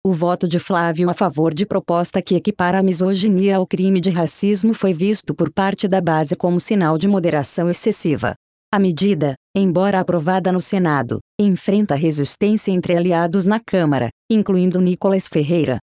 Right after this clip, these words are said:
Outro episódio recente envolveu declaração de Eduardo Bolsonaro sobre um suposto envio de vídeo ao pai,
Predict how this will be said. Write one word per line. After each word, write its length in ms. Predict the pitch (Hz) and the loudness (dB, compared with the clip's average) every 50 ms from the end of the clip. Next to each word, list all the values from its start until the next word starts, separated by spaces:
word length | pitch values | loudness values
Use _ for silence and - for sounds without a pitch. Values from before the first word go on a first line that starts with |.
| _ _ _ - | _ _ _ 0
Outro 340 | 190 185 175 - - 208 190 | 2 2 2 0 0 0 0
episódio 520 | 170 - 175 156 151 160 165 175 170 180 | 0 0 0 0 2 2 2 0 0 -2
recente 640 | 160 180 175 156 - - 214 208 220 226 - - 196 | 0 0 0 0 -2 -2 0 0 0 0 0 0 0
envolveu 420 | 190 170 170 165 151 170 175 170 | 0 2 0 0 0 0 0 0
declaração 680 | 165 175 - 175 165 170 190 202 - - - 160 160 165 | 0 0 0 0 0 0 0 -2 -4 -2 -2 -2 0 0
de 80 | 170 | 0
Eduardo 420 | 170 160 151 156 147 151 165 160 160 | 0 0 2 2 0 0 0 -2 -2
Bolsonaro 640 | 160 165 156 147 - - 190 175 170 180 190 185 180 | 0 0 0 -2 -2 -2 0 0 0 2 2 0 0
sobre 280 | - - 190 170 185 | 0 -2 -2 0 0
um 80 | 190 185 | 0 0
suposto 480 | - - 196 - 196 190 185 - - 226 | 0 -2 -2 0 0 0 0 0 0 2
envio 320 | 220 214 175 147 185 180 | 2 2 2 2 0 0
de 140 | 160 151 165 | 0 -2 -2
vídeo 300 | 139 175 196 175 185 202 | 0 0 -2 0 0 0
ao 80 | 208 | 0
pai, 340 | 208 - - 180 190 226 277 | 0 -2 0 0 0 0 0